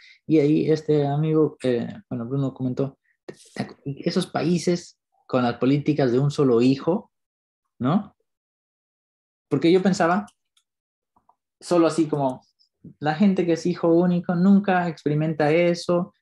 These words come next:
y luego no tiene ese tipo de sentimiento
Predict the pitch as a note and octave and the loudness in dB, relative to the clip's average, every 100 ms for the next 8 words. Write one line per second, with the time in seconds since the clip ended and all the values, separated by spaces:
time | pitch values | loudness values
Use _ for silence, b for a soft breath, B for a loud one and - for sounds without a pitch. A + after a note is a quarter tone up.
0 | - D#3 E3+ E3+ E3 - E3+ D#3 D#3+ D#3 | -2 2 4 2 -2 -2 -2 -2 -2 -2
1 | D3+ D#3+ D3+ C#3+ C3+ D3 C#3+ C3+ C#3+ D3+ | -2 -4 0 0 0 -2 0 0 0 0
2 | D3+ D3+ D#3 | 0 0 -4